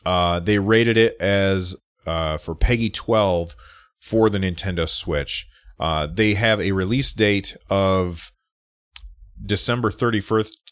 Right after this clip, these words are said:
thirty-first, thirty-first, uh, December thirty-first, two thousand eighteen. So clearly we've already missed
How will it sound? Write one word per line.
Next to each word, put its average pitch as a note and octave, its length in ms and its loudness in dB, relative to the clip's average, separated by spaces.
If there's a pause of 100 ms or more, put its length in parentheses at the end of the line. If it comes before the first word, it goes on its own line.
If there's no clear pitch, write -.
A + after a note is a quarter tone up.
(360)
thirty-first, G#2+ 1120 -2
thirty-first, D2 800 -8 (460)
uh, E2 180 -2
December B2+ 480 0
thirty-first, A2 840 -2
two A2+ 120 -2
thousand G2+ 380 0
eighteen. F#2+ 400 -6
So F2+ 180 -4
clearly A2+ 600 -2
we've F#2+ 200 -2
already F2+ 260 0
missed F#2 460 -4